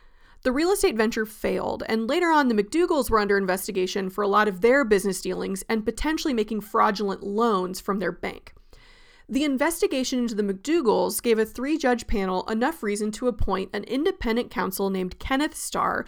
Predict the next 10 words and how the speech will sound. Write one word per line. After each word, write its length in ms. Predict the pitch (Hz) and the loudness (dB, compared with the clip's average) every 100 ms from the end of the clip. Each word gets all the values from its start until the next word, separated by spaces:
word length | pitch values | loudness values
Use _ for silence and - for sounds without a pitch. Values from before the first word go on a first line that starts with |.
| - - | -10 -20
to 140 | - 294 | -6 -2
investigate 720 | 254 220 330 - 202 185 - | 2 4 2 2 0 0 2
the 80 | 226 | -2
Clintons' 520 | - 349 381 214 208 | -2 -2 0 -2 -4
ties 540 | - 294 269 180 202 - | 2 6 6 4 0 -2
to 100 | 220 | 0
those 180 | 220 - | 0 0
bad 340 | 196 185 185 | 0 0 0
business 380 | 349 277 190 - | 0 0 -4 -8
deals. 380 | - - - | -12 -12 -12